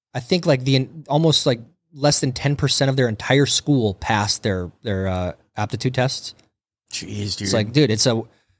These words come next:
Speaker 1: and we can just keep throwing money, throwing money. Uh, th-, maybe that's not the problem. Maybe the money in the public school system, maybe that isn't the issue.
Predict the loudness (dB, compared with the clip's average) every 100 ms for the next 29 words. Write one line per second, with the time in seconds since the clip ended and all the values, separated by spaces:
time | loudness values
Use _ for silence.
0 | -4 0 2 2 2 2 0 2 2 4
1 | 2 0 -2 _ 0 2 4 2 -2 -8
2 | -6 0 4 4 4 2 0 0 -2 -2
3 | -2 0 2 0 -2 0 2 4 2 4
4 | 4 4 2 0 2 4 2 2 0 0
5 | -2 -2 0 0 0 -4 -6 -6 -2 -2
6 | -4 _ 0 2 2 -2 -4 -4 -2 -2
7 | 0 -2 -6